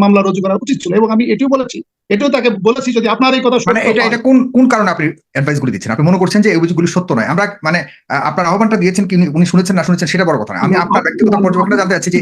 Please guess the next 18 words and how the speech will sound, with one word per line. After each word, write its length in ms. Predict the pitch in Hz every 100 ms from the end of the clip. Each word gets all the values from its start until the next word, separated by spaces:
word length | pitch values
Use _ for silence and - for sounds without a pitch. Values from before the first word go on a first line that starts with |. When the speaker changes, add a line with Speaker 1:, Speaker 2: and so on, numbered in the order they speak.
| 190
Speaker 2:
এই 80 | 190
অভিযোগটাকে 380 | 196 214 214 208
আপনি 160 | 175 170
কি 40 | 170
মনে 120 | 156 170
করেন 120 | 156
কিনা 120 | 156 143
যে 40 | 135
তার 100 | 135
মতো 120 | 135 135
লোক 100 | 131 131 135
আসলে 160 | 135 131
এই 60 | 139 131
অভিযোগে 240 | 131 131
অভিযুক্ত 220 | 117 117 113
হতে 120 | 120 120
পারার 160 | 113 113
মতো 120 | 113